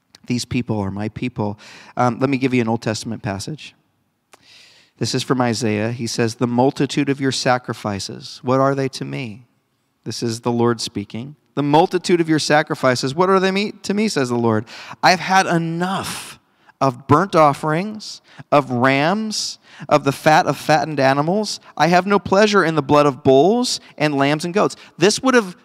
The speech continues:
completely confused a Hebrew person because this is what Torah required. Yahweh required burnt offerings, rams, fat, bulls,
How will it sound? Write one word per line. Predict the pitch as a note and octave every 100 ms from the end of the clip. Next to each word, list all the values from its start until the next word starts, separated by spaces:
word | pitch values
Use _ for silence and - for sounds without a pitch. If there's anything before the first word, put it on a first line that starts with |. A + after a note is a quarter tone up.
| _
completely | - F#3+ - - A3 A#3 F#3+
confused | F#3+ F#3 E3+ - F#3 C#3 D3
a |
Hebrew | C3+ E3+ D#3+
person | D3 C#3 A#2 - G#2+ _ _ _ _ -
because | D#3+ E3+ C3+
this | D3+ -
is | F#3
what | F#3 - -
Torah | - A#3+ B3 C3 A#2 F3 _ -
required. | F3 - A3+ C4+ G#2 - _ _ _ _ _ _ _ _ _ _ _ _ _
Yahweh | D3 F3 A3 C4 D3+ C3 C3
required | E3 - - A#3 A3 B2+ E3+ G#3+ B3 _ _ _ _ -
burnt | D3+ E3 A3
offerings, | F3+ E3+ E3 E3+ G3+ A#3+ B3 - _
rams, | - C#3 D3+ F3 A#3 A#3 - - _
fat, | - - - A3 G3+ C4+ - - _ _ _ _ _
bulls, | D3+ C3 E3+ F#3+ A3+ A#3+ A3 -